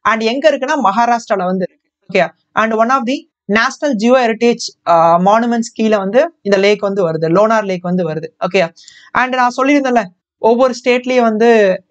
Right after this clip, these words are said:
important lakes வந்து இருக்கு அப்படின்னு சொல்லிட்டு நான் லிஸ்ட் தரேன்னு சொல்லிட்டு. So, அந்த list தான் இங்க கொடுத்துருக்கேன். So, எல்லா ஸ்டேட்ஸ்ல என்னென்ன important lakes வந்து இருக்கு அப்படின்னு சொல்லிட்டு எல்லா லிஸ்ட்டுமே வந்து இருக்கு.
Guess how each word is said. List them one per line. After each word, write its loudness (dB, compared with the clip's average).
important 2
lakes 0
வந்து 0
இருக்கு 0
அப்படின்னு -2
சொல்லிட்டு -4
நான் 2
லிஸ்ட் -2
தரேன்னு 0
சொல்லிட்டு. -8
So, 0
அந்த -4
list -2
தான் 2
இங்க -4
கொடுத்துருக்கேன். 0
So, 0
எல்லா 2
ஸ்டேட்ஸ்ல 0
என்னென்ன 0
important 2
lakes 0
வந்து 0
இருக்கு 0
அப்படின்னு 0
சொல்லிட்டு -2
எல்லா 2
லிஸ்ட்டுமே -2
வந்து 2
இருக்கு. -2